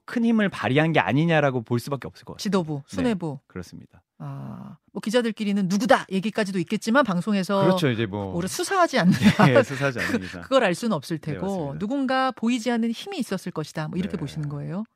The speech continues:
Speaker 1: 그러니까 전력강화위원회보다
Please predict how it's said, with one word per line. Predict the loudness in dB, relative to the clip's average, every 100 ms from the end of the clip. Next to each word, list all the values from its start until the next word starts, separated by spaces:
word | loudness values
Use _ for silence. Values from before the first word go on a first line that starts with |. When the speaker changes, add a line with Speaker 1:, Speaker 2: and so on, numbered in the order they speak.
| _
Speaker 1:
그러니까 | -12 -8 -8 -10 -20 _
전력강화위원회보다 | -2 0 2 2 4 4 4 4 2 0 2 6 6 6